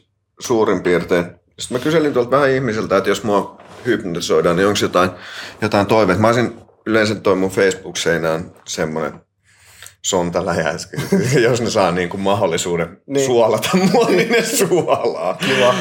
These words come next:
Speaker 1: Mutta tota, nyt ei ollut itse asiassa
Speaker 2: Mm.
Speaker 1: no, tu-, tullut hirveästi. Mut voidaanko nyt tehdä tässä joku, joku,
Speaker 2: Joo.
Speaker 1: joku hypnoosi?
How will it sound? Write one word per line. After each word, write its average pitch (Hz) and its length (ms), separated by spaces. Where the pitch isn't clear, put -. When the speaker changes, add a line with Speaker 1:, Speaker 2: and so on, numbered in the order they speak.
Speaker 1:
Mutta 120 360
tota, 120 120
nyt 160 260
ei 170 140
ollut 139 240
itse 87 160
asiassa - 320
Speaker 2:
Mm. 131 160
Speaker 1:
no, 139 460
tu-, 151 280
tullut 143 320
hirveästi. 87 540
Mut 98 160
voidaanko 135 320
nyt - 160
tehdä 139 220
tässä 104 300
joku, 98 340
joku, 117 540
Speaker 2:
Joo. 143 220
Speaker 1:
joku 170 120
hypnoosi? 82 540